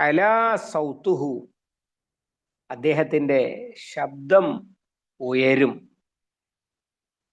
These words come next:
വഷ്തദ്ദത്ത് ഗളബ്-, വഷ്തദ്ദത്ത് ഗളബ്-, വഷ്തദ്ദ ഗളബുഹു,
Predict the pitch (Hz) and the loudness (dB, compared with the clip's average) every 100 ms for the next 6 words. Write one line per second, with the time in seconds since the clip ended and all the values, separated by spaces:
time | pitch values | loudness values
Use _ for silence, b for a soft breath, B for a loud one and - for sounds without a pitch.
0 | _ _ - 151 151 - 160 214 165 196 | _ _ 0 0 0 -4 2 2 4 4
1 | 185 - 160 131 131 135 139 - 139 - | 4 4 2 4 2 2 -2 -6 -6 -8
2 | _ 202 170 156 196 196 170 143 131 127 | _ -2 -2 -2 0 2 2 4 4 4
3 | 131 - 156 127 277 247 151 - _ 190 | 0 -2 -2 -2 -4 -2 -4 -4 _ 0
4 | 185 180 226 151 135 139 147 - | 0 4 4 6 4 2 0 -2